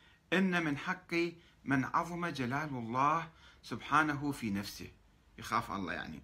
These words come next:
"وجل موضعه من قلبه"، مكان الله صار جليل في قلبه، "أن يصغر عنده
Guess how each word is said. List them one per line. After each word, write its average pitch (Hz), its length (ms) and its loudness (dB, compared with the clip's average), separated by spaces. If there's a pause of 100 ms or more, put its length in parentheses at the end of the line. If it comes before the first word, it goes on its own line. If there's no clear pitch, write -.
(760)
"وجل 165 680 6
موضعه 175 680 4
من 175 220 0
قلبه"، 110 440 4 (420)
مكان 120 420 0
الله 156 380 -4 (160)
صار 117 240 0
جليل 127 340 0
في 107 140 -8
قلبه، 90 520 -6 (760)
"أن 180 120 2
يصغر 151 500 0
عنده 170 720 0